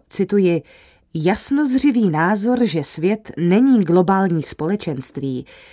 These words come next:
ale aréna, do níž jsou zapojené státy, nevládní hráči a podniky a snaží se pro sebe získat prospěch." Je to matoucí formulace,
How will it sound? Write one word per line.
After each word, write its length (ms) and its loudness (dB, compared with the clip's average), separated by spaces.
ale 200 2
aréna, 680 0
do 160 2
níž 340 2
jsou 280 -2
zapojené 600 0
státy, 760 -6
nevládní 760 0
hráči 440 -2
a 80 -10
podniky 560 -2
a 140 0
snaží 440 0
se 180 -4
pro 200 0
sebe 280 0
získat 500 -6
prospěch." 720 -12
Je 140 4
to 160 2
matoucí 640 2
formulace, 840 0